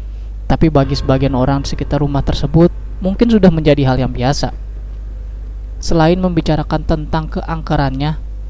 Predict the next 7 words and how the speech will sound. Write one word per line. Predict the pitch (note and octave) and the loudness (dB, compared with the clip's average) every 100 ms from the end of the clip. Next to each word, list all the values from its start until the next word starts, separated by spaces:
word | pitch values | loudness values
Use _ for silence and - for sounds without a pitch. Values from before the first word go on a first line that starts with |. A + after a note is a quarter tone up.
| - - - - - | -10 -10 -10 -10 -8
tidak | - - D#3 - | 0 4 4 2
sedikit | D#3+ E3 | 0 2
juga | E3+ F3+ D3 A2+ - - - - | 4 6 6 2 -4 -8 -10 -4
orang | F3 F3+ G3 F#3+ | 2 4 4 2
yang | G3+ F#3+ | 0 0
mempertanyakan, | G3 G3 F#3+ F#3 E3+ D#3 D3 D#3+ C3 - - - - - - - | 0 2 0 2 0 0 -2 -2 -4 -6 -10 -10 -10 -10 -10 -6
kenapa | C3 B2+ - F3+ B2+ | -2 0 4 4 4